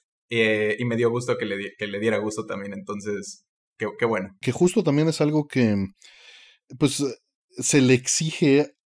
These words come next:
Speaker 2: indirectamente a las personas que invitamos y sé que no es un ejercicio fácil,
Speaker 1: Ujú.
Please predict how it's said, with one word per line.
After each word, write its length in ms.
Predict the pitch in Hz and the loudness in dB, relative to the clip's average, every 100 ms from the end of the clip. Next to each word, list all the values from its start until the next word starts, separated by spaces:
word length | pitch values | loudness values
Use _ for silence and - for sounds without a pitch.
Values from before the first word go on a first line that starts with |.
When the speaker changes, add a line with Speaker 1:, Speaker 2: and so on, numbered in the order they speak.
| - | -2
Speaker 2:
indirectamente 840 | 131 123 123 131 143 127 131 135 | 0 4 4 4 2 2 2 2
a 20 | |
las 140 | 135 117 | 0 0
personas 380 | 120 127 131 131 | -2 0 -2 -2
que 80 | |
invitamos 520 | 123 113 117 120 151 - | -2 0 0 0 -2 -6
y 100 | 143 | -6
sé 320 | - 170 156 | 0 2 2
que 160 | - 143 | 2 0
no 120 | 131 | 0
es 120 | 131 | -2
un 100 | 139 | -2
ejercicio 680 | 127 113 104 120 - 117 110 | -2 -4 -6 -6 -4 -2 -2
fácil, 400 | - 107 - - - | -4 -8 -10 -16 -12
Speaker 1:
Ujú. 200 | 123 110 | -8 -8